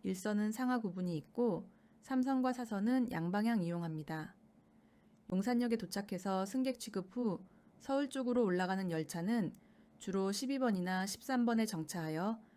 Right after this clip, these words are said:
상일선으로 올라갑니다. 십일 번은 상행 통과선으로 홈이 없기 때문에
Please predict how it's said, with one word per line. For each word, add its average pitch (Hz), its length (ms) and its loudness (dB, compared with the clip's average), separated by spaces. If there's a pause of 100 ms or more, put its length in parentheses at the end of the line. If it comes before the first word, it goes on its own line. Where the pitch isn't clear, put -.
(140)
상일선으로 254 760 2
올라갑니다. 160 800 0 (1080)
십일 277 300 0
번은 254 300 4
상행 262 340 2
통과선으로 262 680 2
홈이 262 260 4
없기 - 280 -2
때문에 175 540 0